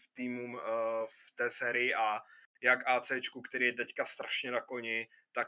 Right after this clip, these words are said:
i tomu Interu da-, dalo, eh, hodně zabrat. Eh, o Juventusu se nemusím ani bavit, ten je taky v problémech, jo, a ta Neapol s nima nemá moc jako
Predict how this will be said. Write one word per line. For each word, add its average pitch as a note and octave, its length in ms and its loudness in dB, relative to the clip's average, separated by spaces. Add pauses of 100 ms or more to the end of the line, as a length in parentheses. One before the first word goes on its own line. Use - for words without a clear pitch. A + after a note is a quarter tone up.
(120)
i B2 100 4
tomu B2+ 220 -4
Interu B2 400 -4
da-, A#2+ 200 0 (120)
dalo, A#2 600 0
eh, G#2+ 680 -4 (120)
hodně A#2+ 280 -4
zabrat. A2+ 520 -2 (440)
Eh, A2+ 300 2 (260)
o B2 100 2
Juventusu B2 540 -2
se B2+ 140 -6
nemusím A#2+ 340 -6
ani A#2 200 0
bavit, A2 300 0
ten A#2+ 140 -4
je A#2+ 80 -2
taky A#2 260 -4
v - 100 -16
problémech, A2+ 680 -2
jo, A2 220 0
a G#2+ 440 0 (680)
ta A#2+ 100 2
Neapol A#2 360 0
s - 140 -12
nima A#2 160 -8
nemá A2 240 -4
moc A2 380 -8 (1120)
jako G2 320 -10